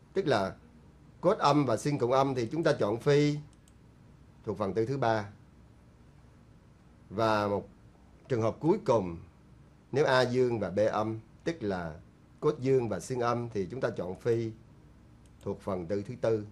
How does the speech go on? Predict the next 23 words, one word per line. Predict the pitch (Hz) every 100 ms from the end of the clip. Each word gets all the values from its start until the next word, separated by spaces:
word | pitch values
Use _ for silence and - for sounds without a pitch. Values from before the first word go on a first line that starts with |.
| - - - - - -
Thì | -
cái | 107 156
này | 131 107
là | 104 98
điều | 104
cơ | 98 131
bản | 110 92 104 143
của |
môn | 131 117
lượng | 95 95
giác | 120 143
mà | 110
tất | - - -
cả | 95
các | 95
em | 113 107 104
đều | 90
đã | 85
biết | 98 143
rồi, | 113 92 80
phải |
không | 98
nào? | 95